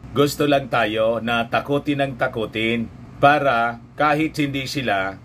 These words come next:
mag, ah, paputok, isurrender na natin ang ating territory sa kanila. <laughs>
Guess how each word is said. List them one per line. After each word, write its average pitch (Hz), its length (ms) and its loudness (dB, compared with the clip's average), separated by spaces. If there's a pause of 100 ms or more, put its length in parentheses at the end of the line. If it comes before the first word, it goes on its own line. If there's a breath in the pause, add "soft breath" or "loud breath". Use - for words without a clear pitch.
(260)
mag, 143 480 2
ah, 123 1040 2
paputok, 131 560 0 (400)
isurrender 147 720 2
na 135 80 0
natin 117 640 -2 (240)
ang 127 160 0
ating 135 400 0
territory 120 560 -2
sa 123 160 -4
kanila. 101 560 -2
<laughs> - 0 -